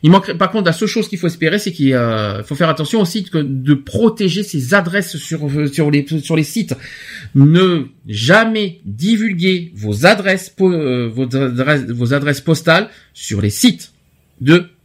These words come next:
Internet, que ce soit Facebook, et cetera. N'importe quel site, ne divulguez jamais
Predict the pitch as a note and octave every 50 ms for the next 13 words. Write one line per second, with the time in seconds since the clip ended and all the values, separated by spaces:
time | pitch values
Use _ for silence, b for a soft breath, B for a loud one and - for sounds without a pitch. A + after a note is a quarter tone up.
0 | _ - - F3+ E3+ - D#3 C3+ D#3 F3 E3+ - D#3+ - B2+ - B2 A#2 - -
1 | G3+ E3 C#3+ E3+ F#3 F3 E3 D#3 - E3 - - D#3 F3 D#3+ C#3+ C#3+ D#3+ G#3+ G#3+
2 | A#3 A3 - G3 F3 F3 A3 G3+ F3 E3 D3+ C3+ C3 C#3+ D#3+ F3 E3+ F#3 F3 D3+
3 | D#3+ D#3 B2+ A#2+ B2+ C#3 F3+ G#3 A3 G3+ G3+ A3+ C4